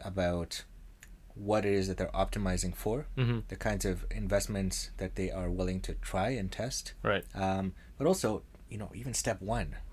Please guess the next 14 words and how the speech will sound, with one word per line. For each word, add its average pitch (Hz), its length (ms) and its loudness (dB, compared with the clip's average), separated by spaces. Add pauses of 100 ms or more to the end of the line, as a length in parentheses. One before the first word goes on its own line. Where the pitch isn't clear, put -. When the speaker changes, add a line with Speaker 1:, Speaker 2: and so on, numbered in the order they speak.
Speaker 1:
who, 127 380 4 (340)
the 104 80 -4
kind 147 160 6
of 127 80 6
advisor 101 580 6
that 85 140 -4
they're 92 160 2
looking 107 300 -2
for. - 280 -14 (180)
Speaker 2:
Mm. 120 320 6
Speaker 1:
It's 117 120 -4
not 120 240 6
your 110 180 4
classic 113 720 4